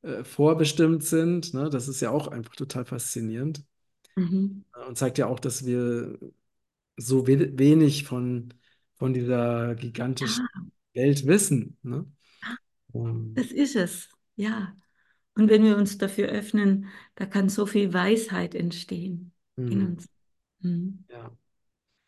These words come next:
Speaker 1: Ja, vielen Dank dafür, <laughs> für deine Zeit.
Speaker 2: Dankeschön, Matthias.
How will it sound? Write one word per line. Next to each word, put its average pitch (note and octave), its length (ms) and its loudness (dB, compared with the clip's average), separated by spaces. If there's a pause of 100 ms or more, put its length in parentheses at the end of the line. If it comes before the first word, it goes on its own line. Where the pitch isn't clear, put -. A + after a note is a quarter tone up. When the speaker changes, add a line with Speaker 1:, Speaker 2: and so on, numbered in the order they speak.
(140)
Speaker 1:
Ja, C#3 140 2
vielen F#3+ 260 4
Dank D3+ 160 2
dafür, C3+ 500 -4 (220)
<laughs> - 0 -
für D3+ 580 0
deine B2+ 220 0
Zeit. C3+ 340 2
Speaker 2:
Dankeschön, F3+ 260 -6 (380)
Matthias. F#3 600 -8